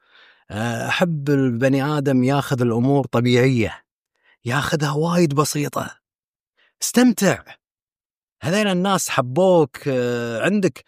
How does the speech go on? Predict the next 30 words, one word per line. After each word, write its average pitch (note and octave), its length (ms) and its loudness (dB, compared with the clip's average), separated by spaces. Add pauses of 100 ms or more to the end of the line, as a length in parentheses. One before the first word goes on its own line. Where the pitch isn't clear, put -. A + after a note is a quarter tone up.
(240)
ترى E3+ 220 0
خمسة F3 340 -2
مليون، E3 300 -2
ستة - 240 -4
مليون E3+ 280 2
دول. E3+ 360 4 (1040)
عندك G3 300 0
دولة F#3 340 2
تعرفك، C#3+ 460 -2
أنت B2 160 -6
استمتع E3+ 480 0
معاهم. A#2 540 -2 (560)
خلك G#3 440 2
معاهم، C3+ 480 2
لا D#3+ 100 0
تحط - 220 -6
حاجز D3 380 0
بينك C3 340 0
وبينهم. A#2+ 420 0 (500)
خلاص D#3+ 460 0
صرت C#3+ 220 0
مشهور. D#3+ 560 0 (2500)
فأنا E3+ 800 0
هذه D3 160 2
الشهرة D3+ 540 2
هذه C#3+ 320 0
أنا C3 120 0
اللي A2+ 220 -2
أشوفها C3+ 360 -2
حاليًا، C#3 560 0